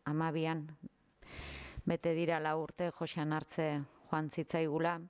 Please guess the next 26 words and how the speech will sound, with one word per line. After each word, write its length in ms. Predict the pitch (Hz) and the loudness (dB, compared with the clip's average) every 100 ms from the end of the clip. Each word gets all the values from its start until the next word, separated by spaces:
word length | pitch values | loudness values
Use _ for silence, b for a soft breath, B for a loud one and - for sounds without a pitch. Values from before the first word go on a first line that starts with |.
| - B B B B B B B | -18 B B B B B B B
eta 240 | - 185 | 0 2
beste 340 | 160 160 - 180 | 0 0 2 4
behin, 300 | 180 180 175 - - | 4 0 -6 -14 -2
ba, 140 | 170 | 0
bera 280 | 156 160 156 | 2 4 4
omendu 640 | 160 175 190 185 180 190 185 - | 4 2 2 2 2 2 -4 -6
eta 260 | - 170 160 | -2 2 2
gogoan 380 | 151 147 160 160 | 2 2 2 2
hartu 260 | 160 - 156 | 0 2 2
genuen 320 | 160 160 160 | 4 2 2
bere 220 | 156 160 156 | 2 2 2
sorterrian, 760 | - 147 - 156 156 156 143 - _ b b _ _ | 0 0 0 0 0 0 -2 -8 _ b b _ _
Usurbilen. 640 | 160 - 160 147 151 143 - _ _ _ B B B B B | -2 2 2 2 2 0 -2 _ _ _ B B B B B
Besteak 400 | 165 - 180 175 | -2 2 2 2
beste, 300 | 185 - 214 | 0 0 2
gaur 240 | 170 170 175 | 4 4 2
hemen 460 | 175 185 202 190 - - | 0 0 -2 -6 -12 -2
aurkezten 560 | 165 - 170 - 165 | -2 0 -2 0 2
ari 200 | 156 156 160 | 4 4 4
garen 320 | 160 180 180 | 4 2 2
Enborretik 800 | 151 156 160 175 160 185 - - - | 2 2 2 0 0 -2 -2 -12 -14
antologia 760 | - 147 143 165 165 - 175 170 | -6 -4 0 2 0 0 0 0
politi-, 500 | - 160 170 - - - - | 0 -2 0 -2 -6 -6 0
poetikoa 580 | 185 175 - 170 170 160 - - | 2 2 0 -2 0 0 -4 -8
aurkeztu 560 | - 160 - 165 - 170 | -6 -4 -4 -4 -4 -2
genuen, 440 | 160 165 175 185 | 0 0 0 0